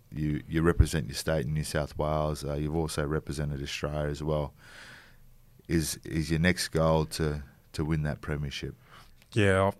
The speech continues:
Speaker 2: that's the ultimate goal. Um,
Speaker 1: Yeah.
Speaker 2: that's the end goal. But, um, you know, obviously, we've still got a while from there, and we've, um, played two rounds. We've played well, and, um, you know, our defence, I think, this year's way better than what it has been the previous years. And,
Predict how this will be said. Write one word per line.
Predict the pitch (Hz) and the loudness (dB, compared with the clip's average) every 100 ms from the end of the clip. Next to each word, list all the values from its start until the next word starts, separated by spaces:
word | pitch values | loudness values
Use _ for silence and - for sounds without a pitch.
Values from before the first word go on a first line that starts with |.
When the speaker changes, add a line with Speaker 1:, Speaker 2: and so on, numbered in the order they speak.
| - - | -4 2
Speaker 2:
that's | 110 | 2
the | - | 2
ultimate | 104 104 107 101 | -2 -2 -4 -2
goal. | 104 110 | 0 2
Um, | 98 101 | 0 0
Speaker 1:
Yeah. | |
Speaker 2:
that's | 120 120 | 0 0
the | |
end | 107 104 | -4 -2
goal. | 107 117 | 0 0
But, | 107 101 | 0 -2
um, | 107 104 101 98 95 92 - _ - | -2 -2 -2 -4 -6 -10 -18 _ -4
you | 104 | -2
know, | 95 98 | -2 -2
obviously, | 101 - 104 95 98 - - | -4 -4 -4 -4 -6 -16 -8
we've | 107 101 | -6 0
still | 110 | 2
got | 104 | 2
a | |
while | 98 101 98 | 4 4 2
from | - 98 | -2 -2
there, | 101 101 | 0 0
and | 98 95 98 - - | -2 -6 -10 -12 -4
we've, | 107 110 | -2 0
um, | 101 101 95 | 0 -2 -4
played | 113 117 | 0 0
two | 117 107 | 2 0
rounds. | 107 104 | 0 -2
We've | 101 | 0
played | 117 107 | 0 2
well, | 104 117 120 | 2 4 4
and, | 107 98 - - - - - - | 2 -4 -12 -20 -18 -18 -10 -2
um, | 104 101 98 95 98 | 0 2 2 0 -4
you | 98 | -4
know, | 98 | -2
our | 98 | -2
defence, | 98 101 98 - | -2 -2 -2 -2
I | 101 | -4
think, | - 101 | -6 -6
this | - 101 - | -4 -2 0
year's | 101 92 - - | -2 -2 -8 -4
way | 104 98 | 0 2
better | 95 95 95 | 0 -2 -2
than | 95 | -4
what | 95 | -4
it | 92 | -2
has | 95 92 | -4 -4
been | 101 | -6
the | 95 | -6
previous | - - 104 98 95 107 | -6 0 2 2 0 0
years. | 107 98 | 0 0
And, | 95 | -4